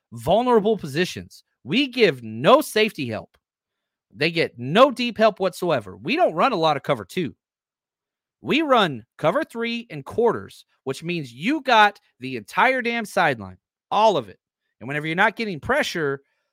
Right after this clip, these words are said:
that's rough. I, I've n-, Charvarius Ward's awesome. I hope we sign him to a multi-year deal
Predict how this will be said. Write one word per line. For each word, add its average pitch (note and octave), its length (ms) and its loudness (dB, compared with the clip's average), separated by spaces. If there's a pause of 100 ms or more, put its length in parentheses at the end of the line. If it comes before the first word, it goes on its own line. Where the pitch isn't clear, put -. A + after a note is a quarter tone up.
(720)
that's E3 360 0
rough. B2 320 -6
I, C3 200 -10
I've E3+ 300 2
n-, D3 180 -10 (420)
Charvarius A3+ 400 2
Ward's D#3+ 280 0
awesome. C#3 360 -2
I B2+ 40 0
hope G3+ 180 2
we A#2 60 -8
sign C#3 200 -8
him C3 80 -10
to C3 140 -8
a A#2+ 40 -8
multi-year C#3 540 -6
deal D#3 380 0